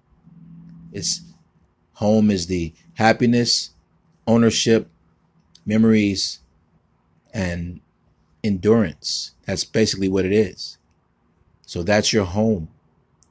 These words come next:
It's your place of complete closure. And I invite you to that, and I invite you to take real accountability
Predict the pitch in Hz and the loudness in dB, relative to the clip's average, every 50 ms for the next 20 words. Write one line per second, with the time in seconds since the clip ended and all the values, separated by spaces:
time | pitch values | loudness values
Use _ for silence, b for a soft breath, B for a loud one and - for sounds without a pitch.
0 | _ _ 104 95 - - 98 80 - - 113 107 107 107 107 - - - - _ | _ _ -12 -8 -4 -4 -6 -6 -6 -2 -2 0 0 0 0 -2 -4 -4 -8 _
1 | _ _ _ _ _ _ _ _ _ _ _ _ - 120 113 - - - 101 80 | _ _ _ _ _ _ _ _ _ _ _ _ -14 -14 -14 -14 -12 -12 -12 -12
2 | - - 104 95 87 - - - 90 87 87 82 80 78 - - _ _ _ _ | -8 -6 -6 -6 -6 -8 -8 -6 -4 -4 -4 -6 -10 -14 -18 -20 _ _ _ _
3 | _ _ _ _ _ _ _ _ _ _ _ _ _ _ _ _ _ _ _ - | _ _ _ _ _ _ _ _ _ _ _ _ _ _ _ _ _ _ _ -18
4 | - _ _ - 92 95 95 92 87 107 104 107 104 - 107 98 - - 101 95 | -18 _ _ -8 -6 -4 -6 -4 0 2 2 2 2 0 -4 -4 -4 -4 -2 -2
5 | 98 98 101 101 104 - _ _ - 101 98 92 92 90 87 101 101 98 - - | 0 0 0 -2 -2 -6 _ _ -8 -6 -6 -4 -6 -4 -2 -2 -2 -2 -2 -4
6 | 101 90 90 80 - 117 101 - - - b b b b b b b b _ _ | -4 -4 -4 -2 -2 -2 -2 -2 -4 -14 b b b b b b b b _ _
7 | _ _ _ - 98 101 101 107 113 120 120 120 117 113 98 92 - - 117 110 | _ _ _ -12 -8 -2 2 4 6 6 6 6 6 4 2 0 -2 -2 0 0
8 | 107 98 85 90 110 110 110 101 90 85 85 87 | 0 -2 0 2 2 4 4 2 0 -2 -6 -8